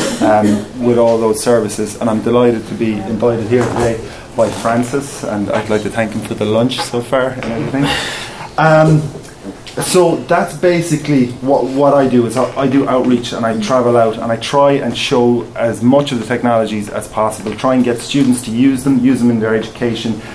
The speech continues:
and get them through to third level using the technologies, 'cause we found that those groups are underrepresented at third level, and if we go back and try and train and support as much as possible between ourselves and N C B I,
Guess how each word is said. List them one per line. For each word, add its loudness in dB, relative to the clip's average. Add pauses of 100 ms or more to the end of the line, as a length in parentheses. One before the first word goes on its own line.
(100)
and -2
get 0
them -2 (220)
through 0
to -6
third 0
level 0
using -2
the -2
technologies, -4
'cause -12
we -2
found 2 (440)
that -2
those 2
groups 0
are 4
underrepresented 0
at -10
third -4
level, -2
and -8
if -10
we -2
go -2
back 0
and -6
try -2
and -6
train -2
and -8
support -4 (240)
as -6
much 4
as -8
possible -2
between -4
ourselves 0
and -2
N -4
C -4
B 0
I, 0